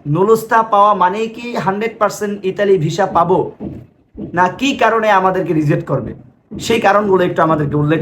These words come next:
করবেন, তাহলে আমরা আগে থেকে সতর্ক থাকবো। So আজকের ভিডিওতে এই দুইটা বিষয় নিয়ে কথা বলবো। যাদের কাছে এই ভিডিওটা গুরুত্বপূর্ণ মনে হবে, অনুরোধ থাকবে YouTube চ্যানেলটি সাবস্ক্রাইব করবেন। যারা Facebook পেজ থেকে দেখবেন, অবশ্যই Facebook পেজটি ফলো দিয়ে ভিডিওটি সর্বোচ্চ শেয়ার করে সকলকে দেখার সুযোগ করে দিবেন।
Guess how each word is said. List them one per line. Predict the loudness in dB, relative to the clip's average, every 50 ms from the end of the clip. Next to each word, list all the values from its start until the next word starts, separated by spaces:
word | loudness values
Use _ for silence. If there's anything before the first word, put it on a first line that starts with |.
| 2 0
করবেন, | 0 0 0 -4 -6 -10 -12 _ _ -2
তাহলে | 0 2 2 4 2
আমরা | 2 2 2 2
আগে | 2 2 0 -2 -2
থেকে | -2 -4
সতর্ক | -2 -4 -4 -6 -6 -6 -8
থাকবো। | -8 -10 -10 -12 -14 -20 -20 _ _ _ -4
So | 0
আজকের | 0 0 0 0 0 4
ভিডিওতে | 4 4 4 4 2 2
এই | 2 0
দুইটা | 0 -2 -2
বিষয় | -2 -2 -2 -2 -2 -2
নিয়ে | -2 -4 -2 0
কথা | 2 2 2 2
বলবো। | 2 2 2 0 -2 -2 -6 -14 -20 -20 -20 _ -6
যাদের | 0 0 2 2 2 -2 -2
কাছে | -2 -2 -2
এই | -2 -2
ভিডিওটা | 0 0 2 2 2 2
গুরুত্বপূর্ণ | 0 0 -2 -2 -2 -2 -2 -2 -2 -2 2 2
মনে | 2 2 2 2
হবে, | 2 0 0 -2 -2 -2
অনুরোধ | -2 0 0 0 -2 0 -2
থাকবে | -2 -2 0 -2 2 4
YouTube | 4 4 4 2 -2 0
চ্যানেলটি | 0 0 0 0 -4 -4
সাবস্ক্রাইব | -2 -4 -4 -4 -4 -6 -6 -4 -4
করবেন। | -4 -4 -4 -4 0 2
যারা | 2 2 2 0
Facebook | -2 -2 -2 -4 -4
পেজ | -4 -4 -4
থেকে | -4 -2 -2 -2
দেখবেন, | -2 0 0 0
অবশ্যই | 0 0 0 -2 -4 -4 -4 -2
Facebook | -2 -2 -2 -4 -4
পেজটি | -6 -4 -2 -2 -2 0 0
ফলো | 0 0 0
দিয়ে | 0 0 -2 -2 0 0
ভিডিওটি | -2 -2 -2 -4 -4 -4 -4 -6 -6
সর্বোচ্চ | -4 -4 -4 -2 -2 -2 -4 -2 -4
শেয়ার | -4 -2 2 2 2 2
করে | 2 0 -2 -2 -2 -4 -10 -16 -20 _ _ _ -4 0
সকলকে | 0 0 2 2 2 2 2 2 0
দেখার | 2 2 0 0 0 -2
সুযোগ | -2 -2 -2 -2 -2 -2
করে | -2 -2 -2
দিবেন। | -4 -8 -12 -14